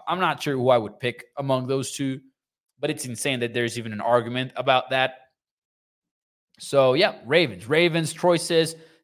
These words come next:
uh, Mark Andrews is set to return, and you want Mark Andrews in this game 'cause you want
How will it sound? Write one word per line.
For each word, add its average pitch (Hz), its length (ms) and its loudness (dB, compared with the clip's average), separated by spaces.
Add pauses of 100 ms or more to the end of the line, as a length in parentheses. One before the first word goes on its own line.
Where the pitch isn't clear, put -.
uh, 127 140 2
Mark 160 300 4
Andrews 151 360 -2
is 127 180 -8
set 151 300 2
to 160 100 -4
return, 147 680 -2 (100)
and 143 120 -8
you 196 120 -2
want 165 280 -2
Mark 135 280 0
Andrews 127 320 -4
in 131 80 -8
this 120 220 -6
game 123 280 -4
'cause 123 160 -12
you 190 80 -2
want 175 280 -2